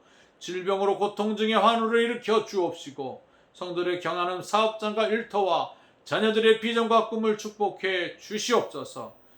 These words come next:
연일 계속되는 폭염, 집중호우 속에서 우리 성도들을 안전하게 지켜 주시고 이 아침에 드리는 기도를 응답해 주옵소서. 예수님의 이름으로 간절히 기도 올리옵나이다.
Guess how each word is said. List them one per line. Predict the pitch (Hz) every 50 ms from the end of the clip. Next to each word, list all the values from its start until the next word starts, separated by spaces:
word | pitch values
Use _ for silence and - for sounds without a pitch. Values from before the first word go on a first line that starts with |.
| _ _ _
연일 | 151 160 170 185 185 175 -
계속되는 | - 175 175 196 190 - 202 202 208 214 202 - -
폭염, | - 240 240 214 233 226 - 151 - -
집중호우 | - 220 214 - - - 226 226 208 214 220 214 208
속에서 | - 196 180 170 175 - - 165 151 139 - - - _ - - _ -
우리 | 170 196 196
성도들을 | 190 - 202 214 214 208 214 208 214 214 220 - -
안전하게 | 196 247 277 294 277 285 285 285 277 269 262 254 254 247
지켜 | - 214 - - - 220 226 202 156 - - - - _
주시고 | - - 160 131 - 151 131 135 123 120 120 - _ _ _ _ _ _
이 | 160 165
아침에 | 165 151 - - 165 156 151 151
드리는 | 151 151 143 147 143 139 143 127
기도를 | - 139 127 131 131 135 143 147
응답해 | 185 208 220 202 208 202 185 190 - 190 202 202 202 202 196 -
주옵소서. | - - 135 120 117 117 113 - - - 107 107 107 - 113 110 110 110 107 - _ _ _ _ _ _ _ -
예수님의 | 127 127 127 123 - - 131 127 123 123 123 120
이름으로 | 117 120 120 117 120 117 117 117
간절히 | - 117 110 110 113 117 117 113 110 117 113 110 -
기도 | 170 170 170
올리옵나이다. | 156 156 151 151 151 151 160 160 135 113 113 117 117 110 113 117 120 143 170 208 214 214